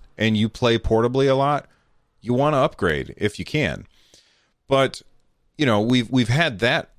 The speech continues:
as a mid-cycle refresh, and then we had the Nintendo Switch Lite as a mid-cycle refresh. Everybody's assuming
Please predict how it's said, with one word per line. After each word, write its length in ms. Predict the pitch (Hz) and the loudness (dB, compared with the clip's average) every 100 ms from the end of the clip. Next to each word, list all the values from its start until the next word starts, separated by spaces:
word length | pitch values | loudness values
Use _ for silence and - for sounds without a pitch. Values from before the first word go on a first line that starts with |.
| _ | _
as 240 | 104 104 98 | -2 -2 0
a 60 | |
mid-cycle 640 | 98 104 90 - 101 90 85 | 0 0 -2 -2 -2 0 -2
refresh, 460 | 87 82 90 98 | -2 -2 -4 -2
and 120 | 123 | -2
then 100 | 123 | 0
we 120 | 170 160 | 2 2
had 220 | 143 120 | 0 0
the 60 | |
Nintendo 540 | 120 113 104 127 117 110 | -2 -2 -2 -4 -2 -2
Switch 400 | - 107 98 - | -2 -6 -6 -6
Lite 320 | 120 160 101 | -2 -2 -2
as 160 | 104 95 | -4 -2
a 60 | |
mid-cycle 640 | 95 95 87 - 98 95 87 | -2 -2 -4 -2 -2 0 -2
refresh. 600 | 92 90 104 98 87 - _ _ _ _ _ _ _ _ _ _ _ _ _ _ _ _ _ | -2 -2 -2 -2 -2 -10 _ _ _ _ _ _ _ _ _ _ _ _ _ _ _ _ _
Everybody's 580 | 139 165 180 175 160 123 | 0 2 2 2 0 -2
assuming 840 | 117 - 233 269 104 69 120 175 | -8 -4 -2 0 0 -2 -6 -12